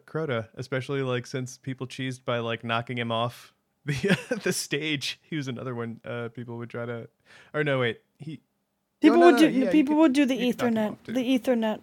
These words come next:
Speaker 2: cord.
Speaker 1: Ooh, yeah, that one also.
Speaker 2: Yeah, that's
Speaker 1: Man,
Speaker 2: why
Speaker 1: the
Speaker 2: a lot
Speaker 1: days
Speaker 2: of
Speaker 1: of Strictly Console.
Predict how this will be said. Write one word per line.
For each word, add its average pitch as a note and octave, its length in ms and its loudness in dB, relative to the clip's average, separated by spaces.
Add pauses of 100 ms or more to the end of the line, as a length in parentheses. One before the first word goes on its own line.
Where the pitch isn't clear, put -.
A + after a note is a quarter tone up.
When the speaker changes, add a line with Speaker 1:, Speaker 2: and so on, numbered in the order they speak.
(140)
Speaker 2:
cord. G#3+ 420 -2 (800)
Speaker 1:
Ooh, A2+ 460 -8
yeah, G#2+ 260 -6
that A2+ 180 -8
one A2+ 120 -12
also. G#2 400 -12 (560)
Speaker 2:
Yeah, A3 220 0
that's C4+ 260 6
Speaker 1:
Man, E4 180 10
Speaker 2:
why - 20 -18 (300)
Speaker 1:
the - 60 2
Speaker 2:
a - 20 6
lot E4 140 12
Speaker 1:
days G#4+ 80 10
Speaker 2:
of A#2+ 60 -6
Speaker 1:
of - 60 -18
Strictly A#2+ 340 -10
Console. A#2 440 -14